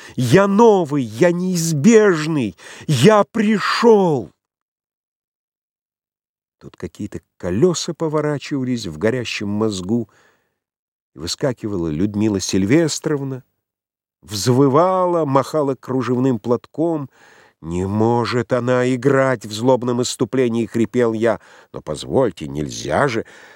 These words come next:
«Попрошу не противоречить мне», — сурово говорил я. «Вы претерпелись, я же новый.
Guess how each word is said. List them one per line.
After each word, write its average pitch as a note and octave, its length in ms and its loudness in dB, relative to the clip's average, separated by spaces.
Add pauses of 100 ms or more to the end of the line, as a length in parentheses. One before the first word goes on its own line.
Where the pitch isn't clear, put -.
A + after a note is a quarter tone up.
(220)
«Попрошу G2 560 -4
не A2+ 140 -2
противоречить A#2+ 1040 0
мне», — C3+ 340 2
сурово C3+ 440 0
говорил C3+ 420 2
я. B2 240 2
«Вы D#3+ 260 0
претерпелись, F3+ 880 0
я G2+ 220 0
же A#2 180 -2
новый. C#3+ 500 0